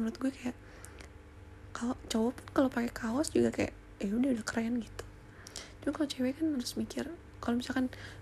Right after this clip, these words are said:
gue mau pakai kaos, tapi berarti kan di lu-, di luarnya kan harus ada lagi gitu kan, outernya gitu. Jadi ada ribet. Sebenarnya kalau look yang mau gue pakai, eh, look yang gue suka streetwear, tapi untuk hangout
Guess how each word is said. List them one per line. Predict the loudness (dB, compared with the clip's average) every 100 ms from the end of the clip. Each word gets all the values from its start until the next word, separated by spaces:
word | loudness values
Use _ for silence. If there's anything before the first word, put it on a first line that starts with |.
| 4
gue | 6 6
mau | 6 6 6 4 -2 -12 -14 0
pakai | 0 0 -4
kaos, | -2 2 2 2
tapi | 0 0 2
berarti | 4 4 6
kan | 4
di | 6
lu-, | 4 4
di | 4
luarnya | 4 4
kan | 6 4
harus | 4
ada | -2 0 2
lagi | 2 0 -2 -4
gitu | -4
kan, | -4 -4
outernya | -4 -2 0 0 -2
gitu. | -4 -6 -6 -6 -6 -8 -8 -8 -8 -10 -10 -10 -2
Jadi | 4 4
ada | 4
ribet. | 2 2 2
Sebenarnya | 2 2 4
kalau | 4 4
look | 4 2 0
yang | 0
mau | 2
gue | 2 4
pakai, | 4 4 2 4 4
eh, |
look | 4 4 2 0 0
yang | -2 -2 -6 -6 -8 -10 -12 -12 -10 -8 -4
gue |
suka | 2 2 2 0
streetwear, | 0 2 2 4 -2 0 0 0
tapi | -2 0 2
untuk | 2 2 0
hangout | 0 0 -2 -2 0